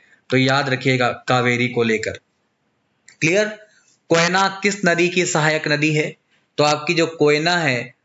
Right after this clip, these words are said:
वो कृष्णा नदी की सहायक नदी है। किसकी है?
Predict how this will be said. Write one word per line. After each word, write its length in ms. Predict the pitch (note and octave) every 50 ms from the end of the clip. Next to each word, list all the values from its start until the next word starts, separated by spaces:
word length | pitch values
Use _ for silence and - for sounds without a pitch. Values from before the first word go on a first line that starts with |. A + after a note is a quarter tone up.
| - - _ -
वो 120 | B2+ D3 D#3
कृष्णा 520 | D3 C#3+ D#3+ D#3 - - - F#3 F#3 F3+ E3+
नदी 280 | D#3 D3 C#3+ C#3+ C#3+
की 200 | C3+ C#3 D3+ D3 C#3
सहायक 500 | C3+ - C#3+ C3 C3 B2 B2+ B2+ B2 B2+
नदी 280 | B2 A#2+ A#2 A#2+ A#2+ A#2
है। 120 | A#2 G#2+ - - _ _ _ _ _ _ _ _ _ -
किसकी 300 | C3+ B2+ C3 - E3+ E3+
है? 320 | E3+ E3+ F#3 G#3 A3 -